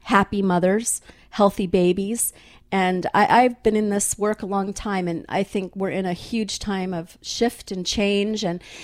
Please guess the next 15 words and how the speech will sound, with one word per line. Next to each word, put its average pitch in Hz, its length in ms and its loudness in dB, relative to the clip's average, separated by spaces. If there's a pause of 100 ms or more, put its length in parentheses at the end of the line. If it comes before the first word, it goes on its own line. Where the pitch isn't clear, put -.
(360)
um, 175 460 2 (480)
you 226 200 -2
know, 180 300 0 (1400)
actually, 202 440 2 (140)
David's, 202 720 4
um, 165 480 0
colleague, 214 640 4
Kevin 202 340 2
Justice, 202 520 2
reached 190 280 -2
out 196 240 4
to - 140 -6
me 196 260 -2 (300)
after 190 380 2
I 185 260 4